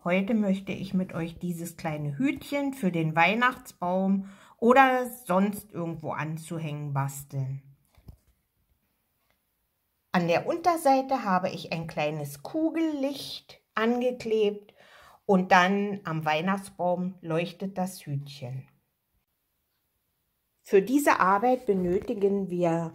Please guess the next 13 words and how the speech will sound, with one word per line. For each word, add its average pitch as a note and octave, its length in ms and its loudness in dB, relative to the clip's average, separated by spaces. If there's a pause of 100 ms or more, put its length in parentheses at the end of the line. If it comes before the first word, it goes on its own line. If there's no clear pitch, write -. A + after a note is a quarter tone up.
(100)
Filzstoff C#4 800 -2
oder G#3+ 340 6
ich - 160 -8
habe F#3 160 -2
hier F#3 220 0
wieder E3+ 280 2
Thermolan, E3+ 1040 0 (280)
ist G3 160 -6
ja F3 100 4
so D#3+ 140 -2
ähnlich F#3+ 520 -2
wie D4+ 140 -4
Filz. F4 580 -4